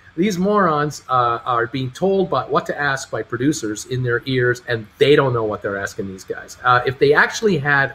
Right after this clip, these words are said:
real market people on the air talking to these guys,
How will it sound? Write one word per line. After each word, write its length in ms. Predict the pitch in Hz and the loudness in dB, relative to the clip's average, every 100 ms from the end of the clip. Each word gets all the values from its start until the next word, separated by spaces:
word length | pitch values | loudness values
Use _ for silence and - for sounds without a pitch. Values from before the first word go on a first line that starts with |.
| 110 135 | -2 2
real 240 | 202 180 | 4 4
market 400 | 156 151 143 - | 2 0 -2 -6
people 320 | 110 - 107 - 135 | -8 -6 -8 -6 -2
on 200 | 151 160 | 0 2
the 200 | 147 139 | 0 2
air 220 | 113 - - - _ | 0 -4 -14 -20 _
talking 380 | - 156 214 190 | 0 4 4 4
to 80 | 127 | 0
these 200 | 110 104 | -4 -6
guys, 420 | - 92 98 - | -6 -6 -6 -8